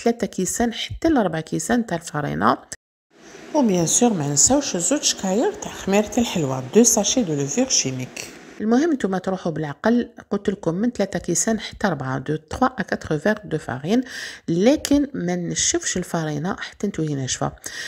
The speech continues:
هنا برك حبيت نقول لكم درت معاهم كاس تاع مايزينا، كاس تاع نشا، يعني، آه، حطيت زوج كيسان تاع الفارينة وكاس تاع مايزينا،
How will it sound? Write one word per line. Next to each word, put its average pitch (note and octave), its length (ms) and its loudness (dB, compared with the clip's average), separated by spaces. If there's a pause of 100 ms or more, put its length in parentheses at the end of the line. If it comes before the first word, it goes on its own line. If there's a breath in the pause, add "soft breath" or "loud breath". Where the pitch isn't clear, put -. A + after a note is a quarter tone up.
(220 loud breath)
هنا D4 240 6
برك C#4+ 300 4
حبيت A#3 280 2
نقول G#3 200 0
لكم C4 240 -2
درت - 280 -4
معاهم F#3 460 -2
كاس C4+ 340 4
تاع F#3+ 160 -6
مايزينا، C#3 640 0 (120)
كاس G#3+ 320 0
تاع D#3+ 180 0
نشا، D3+ 420 0 (380 loud breath)
يعني، G3 600 2
آه، D#3 760 0
حطيت - 440 -2 (160)
زوج D#3 360 2
كيسان D3 500 -2
تاع C#3+ 120 -4
الفارينة A3 540 2 (100)
وكاس C#4 440 0
تاع F3 160 -4
مايزينا، D3+ 540 0